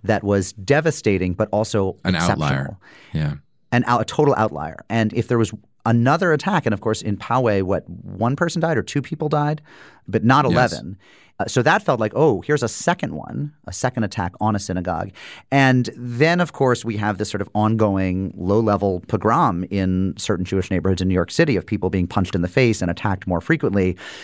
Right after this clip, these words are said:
Speaker 1: So I think that, that you're right, that the sense that we're back to normal, once it begins to feel a little bit shaky because other things start happening,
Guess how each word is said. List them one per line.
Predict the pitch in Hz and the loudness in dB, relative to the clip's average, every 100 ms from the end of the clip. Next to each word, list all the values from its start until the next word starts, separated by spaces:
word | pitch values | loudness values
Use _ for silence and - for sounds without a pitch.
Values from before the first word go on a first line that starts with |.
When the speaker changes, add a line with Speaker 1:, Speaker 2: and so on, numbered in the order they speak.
| - | -14
Speaker 1:
So | - 156 | 2 4
I | 135 | 4
think | 131 202 220 | 2 0 0
that, | - 127 - _ _ _ _ | 4 2 2 _ _ _ _
that | 120 131 123 | 0 0 2
you're | 127 | -2
right, | 110 135 165 95 - | 0 2 2 0 -4
that | - 101 - - | 0 0 -2 -6
the | 104 | -6
sense | - 135 135 135 - | -2 0 0 -2 -8
that | 107 107 98 87 - - _ | -2 0 0 -2 -10 -20 _
we're | 113 | -2
back | 95 123 131 | 2 0 0
to | - | -2
normal, | 117 131 127 95 87 82 - - _ - | 0 2 4 2 0 -4 -12 -20 _ -4
once | 113 180 185 | 2 4 2
it | 170 | 0
begins | 135 139 135 | 2 0 0
to | |
feel | - 127 | 0 0
a | |
little | 120 113 | 2 0
bit | 113 | -2
shaky | - 151 170 90 87 98 - _ - | 2 0 2 -4 -6 -12 -20 _ -10
because | 107 117 - | -2 -2 0
other | 123 131 | 2 2
things | 123 113 | 2 0
start | - 110 | 2 0
happening, | - 127 127 95 82 85 | 0 -2 -2 -2 -4 -8